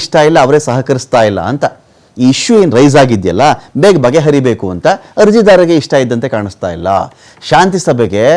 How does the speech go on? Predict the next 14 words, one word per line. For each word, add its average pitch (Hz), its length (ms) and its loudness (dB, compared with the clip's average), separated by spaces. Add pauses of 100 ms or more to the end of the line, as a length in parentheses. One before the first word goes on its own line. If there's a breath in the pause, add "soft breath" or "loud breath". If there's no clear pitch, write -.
(500 loud breath)
ಅರ್ಜಿದಾರರೇ 156 640 4 (120)
ಯಾರೋ, 95 280 2 (300)
ಅಲ್ಲಿ 160 160 2
ಹಾಜರಾದವರೇ 120 640 2 (100)
ಯಾರೋ? 85 280 -4 (760 soft breath)
ಶಾಂತಿ 170 400 2
ಸಭೆಯ 151 280 2 (140)
ನೋಟಿಸ್ 143 400 0
ಜಾರಿಯಾದ್ರೂ 117 640 4 (340 loud breath)
ಅರ್ಜಿದಾರರು, 127 580 2 (160)
ಅಪ್ಲಿಕೆಂಟ್ 143 460 -4
ಬರಲೇ 113 340 0
ಇಲ್ಲ. 82 140 -4 (400)
ನವೆಂಬರ್ 120 240 -2